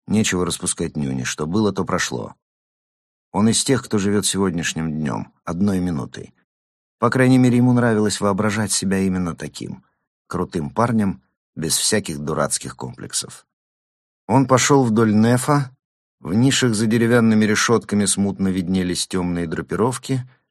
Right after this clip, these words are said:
и мраморные надгробия. Поблескивали золотом картины. Здесь едко пахло пылью. Внезапно Карим вздрогнул. Из одной ниши донесся шорох.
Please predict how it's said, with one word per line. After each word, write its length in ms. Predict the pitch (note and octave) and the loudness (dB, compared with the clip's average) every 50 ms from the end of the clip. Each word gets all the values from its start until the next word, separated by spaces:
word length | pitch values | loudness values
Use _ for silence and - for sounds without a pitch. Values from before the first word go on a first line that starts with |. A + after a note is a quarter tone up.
| _ _ _ _ _ _ _ _ _ _ _ | _ _ _ _ _ _ _ _ _ _ _
и 80 | - D#2+ | -6 -4
мраморные 560 | E2+ F#2+ G#2 G#2+ A2 G#2+ G2+ G2+ G#2 G2+ G2+ | -2 0 2 2 2 2 2 0 0 0 0
надгробия. 800 | G2 G2 - - - - D#2+ D2 C#2 C#2+ D2 D2 D2 C2 - _ _ _ _ _ _ _ _ _ _ _ _ _ _ | 0 -2 -2 -4 -4 -4 -2 -2 -4 -4 -4 -4 -6 -8 -10 _ _ _ _ _ _ _ _ _ _ _ _ _ _
Поблескивали 680 | - E2+ E2 G2 A2+ A2 - - A2+ G#2+ G2+ G2 G2 | -8 -4 -2 0 0 0 0 -2 -2 0 0 0 0
золотом 480 | F#2 E2+ G2 G2 G2 F#2+ G2 G2 F#2+ F#2+ | 0 0 0 0 0 0 -2 -2 -2 -2
картины. 720 | G2 G2 G2 - - - - C#2 C#2 C2+ C2+ C2+ C2 - _ _ _ _ _ _ _ _ _ _ _ _ | -2 -6 -8 -8 -10 -8 -6 -6 -4 -4 -6 -8 -10 -12 _ _ _ _ _ _ _ _ _ _ _ _
Здесь 360 | - C#2+ C#2+ A2 G#2 - - | -12 -6 -2 -2 0 0 2
едко 280 | A2+ A#2 - - - G2 | 0 0 0 -2 -6 -4
пахло 360 | - G2+ G2 - - G2+ G2 | -2 -2 -2 0 0 -2 -4
пылью. 500 | - - F2 D#2 C2 B1+ A#1 G#1 - - _ _ _ _ _ _ _ _ _ _ _ _ _ _ _ _ - | -2 -4 -4 -4 -4 -4 -6 -6 -8 -12 _ _ _ _ _ _ _ _ _ _ _ _ _ _ _ _ -10
Внезапно 480 | - F#2 G#2 G2+ A#2+ B2 A#2+ A2 G#2+ | -6 -4 0 0 2 0 0 0 -2
Карим 260 | - G2+ G2 A2 A2 F#2 | -2 0 0 0 0 0
вздрогнул. 640 | F2 F2 E2+ A#2 A2 G2 E2+ E2 E2 D#2+ D#2 C#2+ - _ _ _ _ _ _ _ _ _ _ _ _ _ _ _ _ _ | -2 -2 -2 0 0 0 0 -2 -4 -6 -6 -8 -12 _ _ _ _ _ _ _ _ _ _ _ _ _ _ _ _ _
Из 160 | - D2+ E2+ G2+ | -10 -4 -2 0
одной 280 | G2+ G2 G#2+ G#2+ G#2+ | 2 2 2 2 4
ниши 320 | G#2+ A2 A#2+ B2+ - - G#2+ | 4 2 2 2 2 0 0
донесся 440 | G2 F#2 F#2 G2 G2 F#2 - - | 0 0 0 0 0 0 0 0
шорох. 600 | F#2+ - - - F2 C2+ G#1+ G1+ - - - - | 0 0 0 0 -2 -2 -2 -4 -8 -12 -16 -20